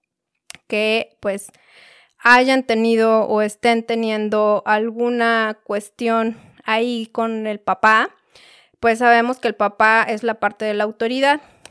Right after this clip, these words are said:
Si no, si tú no tienes una relación sana con tu papá, pues muy probablemente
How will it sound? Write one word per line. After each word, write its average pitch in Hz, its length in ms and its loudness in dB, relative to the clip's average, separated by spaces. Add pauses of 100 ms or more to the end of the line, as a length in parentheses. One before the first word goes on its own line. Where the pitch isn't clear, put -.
Si 277 220 -6
no, 311 140 0 (400)
si 285 160 -8
tú 349 200 -6
no 427 120 -2 (140)
tienes 277 520 -6
una 320 260 -2
relación 247 720 -6
sana 254 640 -4 (160)
con 226 280 -2
tu 226 200 -12
papá, 214 340 -2 (1500)
pues 262 200 0
muy 294 220 -2
probablemente 294 1120 0